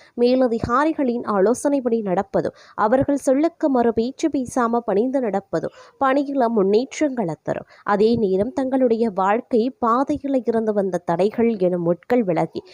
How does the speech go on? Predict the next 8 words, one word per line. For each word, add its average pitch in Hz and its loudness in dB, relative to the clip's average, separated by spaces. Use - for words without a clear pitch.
இன்பமெனும் 269 2
அழகிய 277 -2
மலர்கள் 226 0
நீண்ட 247 2
நாட்களுக்கு 269 -2
பிறகு 220 0
பூக்க 170 -6
ஆரம்பிச்சிடும். 160 -4